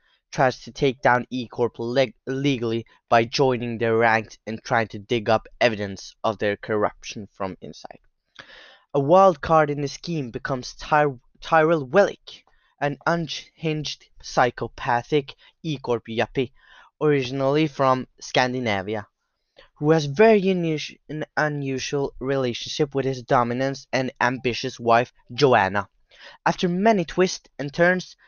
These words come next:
Mister Robot's plan is finally put in motion, with catastrophic unintended results. But that is just the end of the beginning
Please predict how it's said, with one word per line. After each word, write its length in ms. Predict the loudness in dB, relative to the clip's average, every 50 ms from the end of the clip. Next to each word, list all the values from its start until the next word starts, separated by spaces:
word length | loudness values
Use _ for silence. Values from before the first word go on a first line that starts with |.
| _ _ -10
Mister 320 | -8 -6 -4 -2 0 0
Robot's 640 | 0 0 0 0 2 2 2 4 4 4 4 2 -4 -18
plan 460 | _ -6 -2 0 0 0 0 -2 -4 -8
is 220 | -10 -10 -10 -12 -16 -4 2 4
finally 540 | 4 4 4 2 -2 -6 -4 -4 -4 -4 -6 -8
put 180 | -10 -12 -10 -10 -10
in 160 | -10 -8 -8
motion, 420 | -6 -8 -8 -8 -10 -14 -16 -18 -20 _ _ _ _ _ _
with 180 | -10 -8 -6 -4
catastrophic 1000 | -4 -4 -4 -4 -4 -4 -6 -2 4 4 6 6 4 4 2 0 0 0 -4 -18 -18 _ _ _ _ _ _ _ _ _ _ _
unintended 800 | 0 2 2 2 -2 -4 -4 -2 -2 -2 0 0 -2 -2 -4 -8 -20 _ _ _
results. 680 | -10 -10 -8 -6 -6 -8 -8 -10 _ -20 -20 -20 -20 _ _ _ _ -20 -20 -20 -4 _
But 140 | 0 0 0 -2 _ 2
that 260 | 4 4 4 2 0 -6 _ _ _ _ _ _ _ _ _ _
is 220 | -10 -10 -10 -10 -6
just 360 | -2 -2 -2 -2 -4 -8 _
the 220 | -12 -12 -12 -6 0 2
end 280 | 4 4 2 0 -4 -6
of 120 | -6 -6
the 80 | -6 -6
beginning 580 | -4 -6 -6 -4 -4 -4 -2 -2 -4 -8 -10